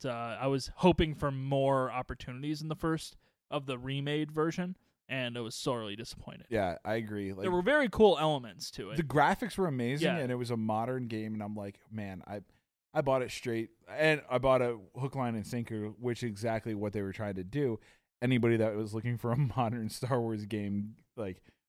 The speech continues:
Speaker 2: that was watching it for two and a half years in
Speaker 1: Yeah.
Speaker 2: development was like,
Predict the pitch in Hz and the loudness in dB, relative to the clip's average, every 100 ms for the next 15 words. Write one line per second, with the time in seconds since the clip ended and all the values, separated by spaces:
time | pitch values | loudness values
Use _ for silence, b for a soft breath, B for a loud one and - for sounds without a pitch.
0 | _ 110 113 98 107 107 110 104 - 95 | _ -2 -2 -2 -2 -2 -4 -6 -8 -6
1 | 123 110 98 98 - 104 104 98 104 95 | -4 -2 -2 -4 -2 -2 0 -2 -4 -6
2 | 92 104 104 101 95 76 95 85 95 92 | -4 -4 -4 -6 -8 -10 -10 -10 -10 -10